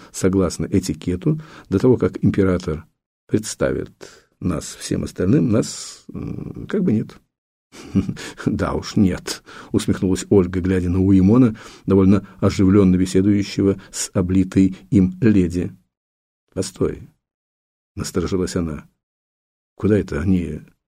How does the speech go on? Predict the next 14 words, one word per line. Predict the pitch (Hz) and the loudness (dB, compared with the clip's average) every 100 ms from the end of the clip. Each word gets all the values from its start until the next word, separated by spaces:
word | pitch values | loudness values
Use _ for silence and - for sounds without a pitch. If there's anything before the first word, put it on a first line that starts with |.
| _ _ _ _ | _ _ _ _
направляются?" | 82 73 101 110 78 - - - _ _ _ _ _ _ _ _ - - - _ | -10 -2 2 2 0 -8 -14 -16 _ _ _ _ _ _ _ _ -20 -20 -20 _
Эсмеель | 95 - 101 143 185 - | -8 0 4 4 4 -2
проследила | - 123 - 127 90 90 | -2 -2 0 2 4 2
за | 90 90 | 0 0
ее | |
взглядом | 87 87 95 135 156 | -2 -2 0 0 0
и | - | -2
прыснула. | 123 92 92 - 82 82 - - - | -2 2 0 0 -8 -8 -14 -20 -16
"По-моему, | - 101 101 113 107 104 - _ _ _ - | -2 2 2 4 2 0 -4 _ _ _ -4
в | 107 92 | -2 2
одну | 98 101 117 - - | 2 2 0 -2 2
из | 104 92 | 2 2
малых | 104 98 95 | 0 2 0
гостиных. | 95 107 - - 87 76 78 78 | 0 -2 -4 -10 -6 -6 -8 -14